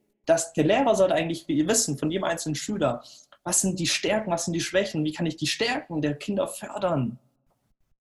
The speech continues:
Dass die, dass man einen Zusammenhalt entwickelt, eine Gemeinschaft entwickelt, dass, wenn es um Probleme geht,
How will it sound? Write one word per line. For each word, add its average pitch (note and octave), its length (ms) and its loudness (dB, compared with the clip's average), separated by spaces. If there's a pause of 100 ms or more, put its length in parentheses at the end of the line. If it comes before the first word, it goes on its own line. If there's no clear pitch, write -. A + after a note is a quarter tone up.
(420)
Dass D#3+ 260 2
die, D#3 200 2
dass E3 220 0
man D#3+ 260 2
einen D3+ 100 0
Zusammenhalt D3+ 720 2
entwickelt, C3 380 -2
eine B2+ 140 0
Gemeinschaft D#3 720 0
entwickelt, B2+ 480 0
dass, B2+ 220 2 (260)
wenn D3+ 160 4
es D3 120 -2
um D3 120 -2
Probleme F3+ 560 0
geht, A2 480 -2